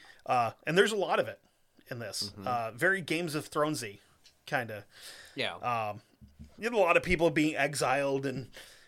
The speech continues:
Speaker 1: you know, uh, backstabbing and shit like that that is not as interesting to me. Um,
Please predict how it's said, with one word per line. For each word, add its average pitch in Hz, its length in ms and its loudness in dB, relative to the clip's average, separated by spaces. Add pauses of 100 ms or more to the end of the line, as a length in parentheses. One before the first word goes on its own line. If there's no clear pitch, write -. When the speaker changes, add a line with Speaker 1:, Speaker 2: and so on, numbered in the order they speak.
(300)
Speaker 1:
you 143 120 -2
know, 117 260 0
uh, 117 280 0 (240)
backstabbing 143 680 6
and 135 100 -2
shit - 220 0
like 143 180 0
that 135 280 2
that 135 180 -2
is 147 140 -4
not 156 200 -2
as 135 380 0
interesting 190 720 -4 (360)
to 156 100 0
me. 185 260 -2 (260)
Um, 123 380 -2